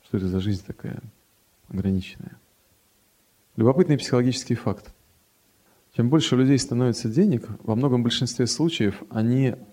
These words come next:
испытывают еще большее внутреннее ощущение, что денег мало.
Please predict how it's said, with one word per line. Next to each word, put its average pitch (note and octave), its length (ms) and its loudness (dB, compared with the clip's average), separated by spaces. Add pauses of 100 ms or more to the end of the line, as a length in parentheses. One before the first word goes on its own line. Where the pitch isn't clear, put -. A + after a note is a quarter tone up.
(160)
испытывают A#2+ 800 0
еще A#2+ 360 2
большее B2+ 400 2
внутреннее A2+ 480 4
ощущение, A#2 640 2
что - 180 0
денег A2 440 4
мало. G2 560 4